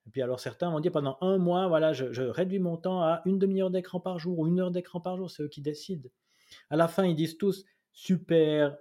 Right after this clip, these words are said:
j'ai pris du, j'ai, maintenant, je, j'ai, j'ai lu quelques livres, j'ai refait du sport, j'ai vu des amis. C'est génial tout ce qu'on peut faire avec tout ce temps. » Je les revois trois semaines après, je leur dis : « Puis alors, c'est bien cette vie avec moins de téléphone ? » « Euh, bah, vous savez, petit à petit, j'ai co-, co-, consommé plus, euh,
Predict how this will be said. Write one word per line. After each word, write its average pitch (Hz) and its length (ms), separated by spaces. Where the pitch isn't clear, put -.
j'ai 135 160
pris 147 240
du, 147 140
j'ai, 143 200
maintenant, 151 440
je, 127 160
j'ai, 131 240
j'ai 139 160
lu 156 180
quelques 165 260
livres, 156 580
j'ai 139 180
refait 139 400
du 156 140
sport, 151 540
j'ai 143 120
vu 143 140
des 143 220
amis. 151 560
C'est 139 140
génial 226 280
tout 262 100
ce - 40
qu'on 202 120
peut 180 100
faire 165 180
avec 151 200
tout 156 120
ce - 120
temps. » 127 240
Je - 120
les 143 60
revois 143 240
trois 180 200
semaines 160 240
après, 220 580
je - 80
leur 196 120
dis : « 202 140
Puis 190 120
alors, 208 180
c'est - 140
bien 233 220
cette 202 240
vie 190 200
avec 170 220
moins 160 180
de 165 60
téléphone ? » « 214 580
Euh, 190 560
bah, 196 140
vous 185 120
savez, 214 320
petit - 260
à 190 60
petit, - 200
j'ai 185 200
co-, 180 220
co-, 190 380
consommé 185 500
plus, 214 380
euh, 165 120